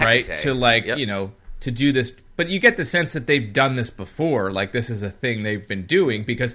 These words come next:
Speaker 1: it's enough of a thing they've been doing that the, the F D, uh,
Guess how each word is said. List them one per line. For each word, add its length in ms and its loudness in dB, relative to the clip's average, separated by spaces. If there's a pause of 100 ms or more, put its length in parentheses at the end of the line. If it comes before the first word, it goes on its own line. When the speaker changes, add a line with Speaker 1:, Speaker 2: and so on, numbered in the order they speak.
Speaker 1:
it's 140 -2
enough 280 2
of 120 2
a 80 4
thing 260 0
they've 160 2
been 160 0
doing 300 0
that 320 -6
the, 360 -6 (100)
the 340 -6
F 160 -4
D, 300 -4
uh, 220 -4